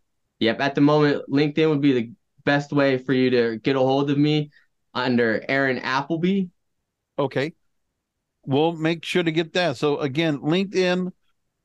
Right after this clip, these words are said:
Speaker 2: and look for Aaron Appleby. You'll be able to go and find him. And by the way, if you want to look for him direct, it is linkedin dot com slash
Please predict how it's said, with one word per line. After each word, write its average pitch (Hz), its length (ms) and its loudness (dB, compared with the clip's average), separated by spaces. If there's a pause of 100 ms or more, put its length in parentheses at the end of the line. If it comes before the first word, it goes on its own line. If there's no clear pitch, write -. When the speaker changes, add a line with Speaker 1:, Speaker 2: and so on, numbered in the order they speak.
(220)
Speaker 2:
and 151 220 0
look 185 160 0
for - 280 -4
Aaron 175 300 -2
Appleby. 151 720 -2 (320)
You'll 135 120 -2
be 139 80 0
able 147 80 2
to 143 60 -4
go 180 80 -2
and - 80 -2
find 143 220 0
him. 135 100 0
And 135 100 -2
by 165 100 4
the 165 60 2
way, 139 120 2
if 110 60 -4
you - 400 -8
want 208 80 2
to - 20 2
look 214 100 2
for 190 100 -2
him 170 80 -2
direct, 160 420 -2
it 160 80 -2
is 165 420 2 (420)
linkedin 185 480 0
dot 151 220 0
com 143 340 0
slash 131 540 -2